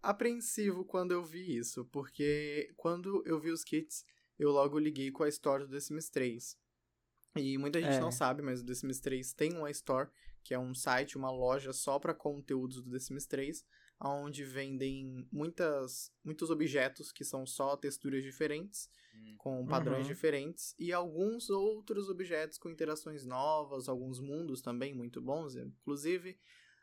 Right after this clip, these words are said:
Speaker 1: Mas eu pensei logo na store e já me veio aquela coisa, "Meu Deus, vai ser caro, meu Deus,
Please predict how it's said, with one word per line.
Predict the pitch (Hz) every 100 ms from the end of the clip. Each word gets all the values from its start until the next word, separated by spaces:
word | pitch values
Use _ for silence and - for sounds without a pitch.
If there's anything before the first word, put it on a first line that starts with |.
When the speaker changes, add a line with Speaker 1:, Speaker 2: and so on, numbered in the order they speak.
| _
Speaker 1:
Mas | 143 147 147 143 143 143 143 147 - - _ _ _ _ -
eu | 170
pensei | 180 175 185
logo | 165 170 208
na | 196
store | 196 - 160 151 -
e | - 165
já | 156
me | 156
veio | 143 147
aquela | 156 151 147 147
coisa, | - 139 131 131
"Meu | 131 131
Deus, | 127 147
vai | 147 143
ser | - 151 -
caro, | - 147 135 151 156 _ _ _ _ _ _
meu | 139 143
Deus, | 135 131 135 -